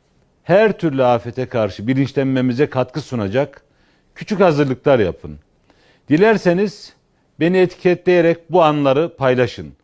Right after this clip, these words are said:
Unutmayalım, afetlere karşı en büyük gücümüz bilgi, hazırlık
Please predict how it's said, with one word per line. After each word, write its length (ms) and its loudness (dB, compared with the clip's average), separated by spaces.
Unutmayalım, 680 -4
afetlere 680 0
karşı 420 -4
en 460 -6
büyük 320 -4
gücümüz 680 -4
bilgi, 720 -2
hazırlık 760 -2